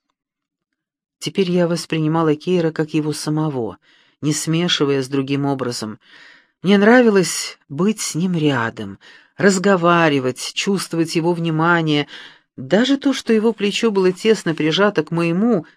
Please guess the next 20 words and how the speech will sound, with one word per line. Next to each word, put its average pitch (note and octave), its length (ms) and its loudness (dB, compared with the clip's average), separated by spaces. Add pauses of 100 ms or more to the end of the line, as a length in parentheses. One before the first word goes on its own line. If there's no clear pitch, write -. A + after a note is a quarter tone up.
(140)
рождало D#3 580 0
удовольствие. G#3 960 0 (720)
Но D3+ 280 -4
память D3+ 760 -2
упорно C#3+ 560 -2
подсовывала D3+ 720 2
мне D#3 220 -2
воспоминания, D#3 960 0 (600)
которые F#3+ 380 0
так G#3 300 -4
не F#3+ 100 -4
хотелось F3 560 -4
ворошить. D3+ 760 -2 (960)
Чудесные F3 760 0
разнообразные D3 840 0
радости, C#3+ 540 0
подаренные C3+ 580 0
общением C3+ 640 -2
с - 160 -10
Кейром, D3 540 0